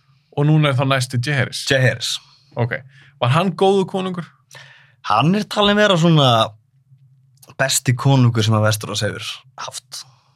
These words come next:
Speaker 2: Hann tók þetta mjög mikið að sér, sinnti svo mikið.
Speaker 1: Og hann virtist það vera líka sanngjarn.
Speaker 2: Mjög sanngjarn.
Speaker 1: En það er friður svolítið lengi undir hans stjórn.
Speaker 2: Já, í
Speaker 1: Er það
Speaker 2: rauninni.
Speaker 1: ekki?
Speaker 2: Jú,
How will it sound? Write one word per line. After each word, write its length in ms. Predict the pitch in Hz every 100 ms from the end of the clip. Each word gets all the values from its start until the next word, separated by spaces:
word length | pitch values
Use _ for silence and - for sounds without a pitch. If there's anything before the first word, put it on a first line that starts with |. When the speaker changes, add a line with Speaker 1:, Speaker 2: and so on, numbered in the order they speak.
| _ _ _ _ -
Speaker 2:
Hann 280 | - 120 123
tók 280 | 135 147 147
þetta 180 | 120 117
mjög 220 | 127 127
mikið 160 | 104
að 180 | - 135 170
sér, 220 | - 180 - - _ _
sinnti 420 | - - 151 -
svo 120 | 139 143
mikið. 340 | 160 156 160 - - _ -
Speaker 1:
Og 60 | -
hann 240 | 127 202
virtist 240 | 226 - 147
það 100 | 123
vera 100 | 117
líka 300 | 104 98 101 92 90
sanngjarn. 580 | - 87 123 101 151 - _ -
Speaker 2:
Mjög 240 | 117 123 117
sanngjarn. 400 | 104 101 - - -
Speaker 1:
En 80 | 120
það 140 | 135
er 100 | 123
friður 500 | 123 131 156 185 127 117
svolítið 260 | 104 107
lengi 380 | 131 226 - 104
undir 160 | 104 113
hans 180 | 131
stjórn. 240 | - 117 131 _ _ _ _ _ _ _ - -
Speaker 2:
Já, 320 | - 107 101 98 107 143 170 - - -
í 80 | 120
Speaker 1:
Er 80 | 117
það 60 |
Speaker 2:
rauninni. 300 | 127 165 247 254
Speaker 1:
ekki? 180 | - - -
Speaker 2:
Jú, 200 | 113